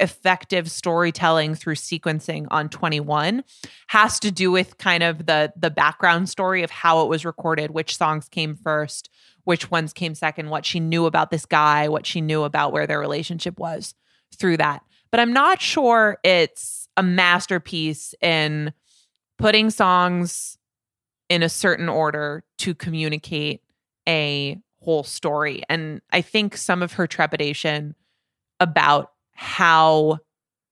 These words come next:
that was going to impact how she was seen, how this idea, even though we don't know who he, he is, of her ex and of that relationship was seen,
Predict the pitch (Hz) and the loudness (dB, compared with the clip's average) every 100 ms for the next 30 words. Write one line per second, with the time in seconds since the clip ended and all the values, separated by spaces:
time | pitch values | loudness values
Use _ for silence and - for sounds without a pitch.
0 | _ 175 170 156 165 151 165 151 151 180 | _ 2 4 4 2 0 -2 -2 -4 -4
1 | 160 156 - 151 147 147 - - 160 - | -2 -4 -4 0 0 -2 -6 -2 0 0
2 | - 214 196 185 - 185 170 165 160 - | -2 0 2 0 -2 -2 0 0 -2 -10
3 | _ - 165 160 156 - _ _ _ _ | _ 2 4 4 2 -4 _ _ _ _
4 | _ _ _ _ 175 196 190 170 170 190 | _ _ _ _ -2 2 4 4 2 4
5 | 180 165 160 165 165 165 160 156 151 156 | 6 6 4 2 2 2 2 2 2 0
6 | 160 151 151 - - 170 170 160 160 151 | -2 -4 -6 -10 -12 -6 -4 0 2 2
7 | 147 - 170 156 160 151 151 - 156 151 | -2 2 2 2 0 0 -2 -4 -2 2
8 | 151 151 147 147 160 147 147 151 - 156 | 0 2 0 -2 -6 -8 -6 -8 -8 -12
9 | 147 | -10